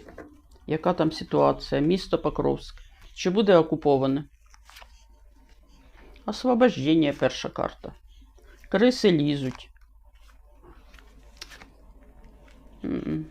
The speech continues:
Ні, окупації ні. Тяжолий труд, коса скаже, ні, перемога в наших. Окупації ні. Ця лисиця, лисиця оце лізе, і бедственна ситуація, місто Покровськ.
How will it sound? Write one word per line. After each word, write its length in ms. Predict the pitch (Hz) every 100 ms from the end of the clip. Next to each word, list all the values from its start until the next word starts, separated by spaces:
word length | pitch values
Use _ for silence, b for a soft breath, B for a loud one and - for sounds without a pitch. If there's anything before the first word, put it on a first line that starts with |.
| - - -
Ні, 340 | 208 196 151
окупації 720 | 151 - 170 180 170 - 160
ні. 340 | 156 139 135 - - - - - - - -
Тяжолий 520 | 262 185 170 156 151
труд, 320 | 151 208 214
коса 400 | - 160 - 156
скаже, 460 | 156 - 151 - 165
ні, 140 | 170
перемога 540 | 160 180 175 156 147
в 60 | 139
наших. 440 | 139 139 - 147 - - - b b b
Окупації 720 | 165 - 180 196 196 - 170
ні. 200 | 165 147
Ця 220 | 147 196 185
лисиця, 520 | 170 - 170 - 156
лисиця 640 | 156 170 170 180 165 160
оце 220 | 156 170
лізе, 460 | 160 175 214 156 151
і 280 | - 151 151
бедственна 600 | 156 165 160 - 156 151
ситуація, 880 | - 143 165 196 208 - 143 135 131 B B B
місто 420 | - 151 139 - 147
Покровськ. 800 | 143 143 143 135 131 - -